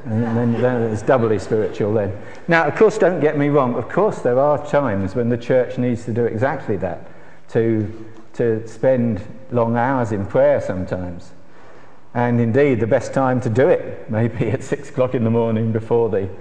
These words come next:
the fair, the world has woken up, woken up. But it becomes super spiritual when we think that somehow by doing that, God's more likely to listen to us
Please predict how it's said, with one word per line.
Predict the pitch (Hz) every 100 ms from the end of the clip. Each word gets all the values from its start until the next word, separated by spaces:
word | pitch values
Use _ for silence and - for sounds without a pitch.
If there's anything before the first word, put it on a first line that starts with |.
| - - - -
the |
fair, | - 123 110
the | 104
world | 113 113 107
has | 107
woken | 104 104 101 101
up, | 101 117
woken | 104 104 95
up. | 95 104
But | 135 - - - - - - - - - - - - - - - - - - - -
it | 147
becomes | 135 180 175 -
super | - 151 143
spiritual | - 151 139 - 107
when | 107 120
we | 123
think | 117 135 135
that | 107
somehow | - 131 123
by | 120 120
doing | 117 131 120 123
that, | 110 -
God's | - 131 113
more | 131 123
likely | 131 110 110
to |
listen | 117 120 117
to | 104 101
us | 101 -